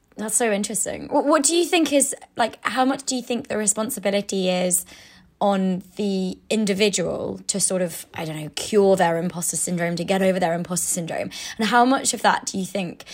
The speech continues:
is on the organisation to be more representative, more diverse? I mean, I, I feel like, in re-, to put my last statement in, um,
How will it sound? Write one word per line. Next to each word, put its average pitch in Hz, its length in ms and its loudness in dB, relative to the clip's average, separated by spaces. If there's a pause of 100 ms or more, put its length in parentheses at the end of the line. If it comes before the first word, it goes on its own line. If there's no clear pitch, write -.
(240)
is 196 180 2
on 180 420 2 (360)
the 185 200 -2
organisation 190 720 0
to 180 80 -10
be 170 240 -4
more 170 580 0 (220)
representative, 190 840 0
more 165 180 -2
diverse? 190 840 2 (100)
I 170 60 -6
mean, 165 380 -2 (180)
I, 196 160 4
I 202 60 0
feel 226 180 4
like, 202 160 6
in 202 120 0
re-, 202 120 0 (800)
to - 100 -8
put 208 160 -6
my 185 120 2
last 180 220 4
statement 156 540 -2
in, 165 280 -4
um, 156 400 -4